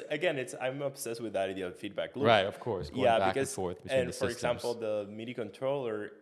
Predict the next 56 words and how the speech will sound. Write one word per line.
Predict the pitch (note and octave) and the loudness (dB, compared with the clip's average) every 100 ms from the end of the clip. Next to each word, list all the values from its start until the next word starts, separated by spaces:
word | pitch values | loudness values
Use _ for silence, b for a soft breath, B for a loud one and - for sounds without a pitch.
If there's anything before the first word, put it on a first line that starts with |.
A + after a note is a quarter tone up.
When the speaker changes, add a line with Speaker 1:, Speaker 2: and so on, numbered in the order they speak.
| - | -12
Speaker 1:
it's | A2+ - - | -12 -10 -12
s-, | - - - - | -12 -14 -12 -2
going | G#2+ A2 | -2 -2
straight | - G#2 | -4 -4
into | G2+ G2 F#2+ - | -4 -8 -8 -4
Ableton, | A2+ B2 - G2+ | -2 -4 -4 -6
but | G2 F#2+ | -6 -6
then | G#2+ | -4
Ableton | A2 G#2 - | -4 -6 -8
is | G#2+ | -6
sending | - G2+ G#2 | -4 -4 -6
information | F#2+ F#2 G2+ F#2+ | -6 -6 -4 -4
back | E2 E2+ | -4 -6
to | E2+ | -10
Touch. | - C3+ F2+ - B B B B | -2 0 0 -6 B B B B
So | - A#2+ G#2+ G#2 - | -2 2 2 0 -8
it's, | A2 G2 - - - | -8 -8 -8 -10 -8
it's, | A2 - | -8 -8
it's | G#2+ A2 | -6 -2
that | G#2 G#2 - | 0 0 -2
kind | G#2+ G2 | -8 -6
of, | |
like, | - - | -8 -10
cause, | - G2 G2 | -8 -4 -2
like, | G2 F#2 | -4 -2
domino | E2 E2 G#2+ F#2 D#2 | -2 0 -2 -2 -8
thing, | D2 - D#2 D#2+ E2+ | -12 -10 -10 -10 -12
you | E2+ | -12
know? | E2 F2+ G2 - | -8 -8 -10 0
Speaker 2:
I | C#3 | 2
gotta | D3+ A#2+ | 4 4
ask | A2+ - | 0 -4
you | A2+ | -8
something | G#2+ F#2+ F#2+ | -10 -8 -8
then, | F#2+ F#2+ | -6 -6
because | G2+ - | -8 -2
I | F#2 | 0
love, | F2+ G2+ F#2+ - | 4 4 4 -2
first | F#2 - | -8 -6
of | |
all, | D#2 | -6
I | E2 | -4
love | E2 | -4
this | E2 - | -6 -8
piece. | - D2 - - - - | -10 -10 -10 -16 -14 -4
Uh, | D#2+ | -2
Speaker 1:
Thanks. | D2+ - | -2 -6
Speaker 2:
I | D#2+ | -4
like | E2+ F2+ | -4 -4
all | D#2+ | -4
your | D2 | -6
music, | C#2+ C#2 - D2 | -10 -14 -14 -16
actually, | D#2 - - | -16 -16 -12
but | - - _ _ | -12 -12 _ _
this | F#2 - | -8 -8
piece, | - F3 - - | -10 -12 -12 -18